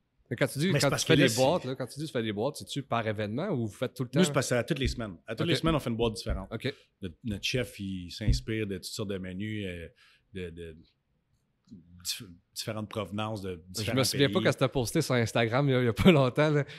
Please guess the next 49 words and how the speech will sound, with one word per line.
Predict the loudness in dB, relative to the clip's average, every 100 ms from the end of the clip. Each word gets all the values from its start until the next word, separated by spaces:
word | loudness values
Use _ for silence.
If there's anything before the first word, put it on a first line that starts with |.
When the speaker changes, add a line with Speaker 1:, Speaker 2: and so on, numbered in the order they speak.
| -14 -4
Speaker 1:
mais | 0 2
ça | 2
avait | 2
l'air | 4 4 4 6
insane, | 6 6 4 2 4 2
là. | 0
Juste | 0 2
Speaker 2:
Ah, | 2 2
Speaker 1:
moi | -2
Speaker 2:
c'est | -2 -2
la, | 0 0 -2 -2 -4 -8 -16 -14
non, | -4 -2 -2
Speaker 1:
Ouais. |
Speaker 2:
ok, | -4 -4
oui, | -2 -2 -4
oui, | -6
c'est | -8 -8
la | -10
poutine, | -10 -8 -2 0 0
euh, | 0 -2 -4 -10 -18 -20 _
au, | -8 -6
euh, | -6 -8 -10 -14 -18 -18
des | -12 -10 -10 -8
smoke, | -6 -2 -2 -4 -8
euh, | -10 -10 -10
short | -10 -6
ribs. | -6 -6 -8 -16 -8
Speaker 1:
Ouais, | -2 0 0
gros. | -4 -8 -12 0 4
Speaker 2:
Ouais, | 6
ça, | 4
c'est | 0 -4 2 8
malade. | 8 10 6
Speaker 1:
<laughs> | 4 -2
Speaker 2:
Mais | 2 2 2
oui, | 2 2
parce | 2 2
que |
là, | 4 4 4 -12 -20 -12
on, | -8
Speaker 1:
Ouais. | -6
Speaker 2:
le | -2
pub, | 0 2
il | 0
prend | -2 -2 -2
une | -4
nouvelle | -2 -2 -2
direction. | -4 -6 -6 -6
Speaker 1:
Ok. | -4 2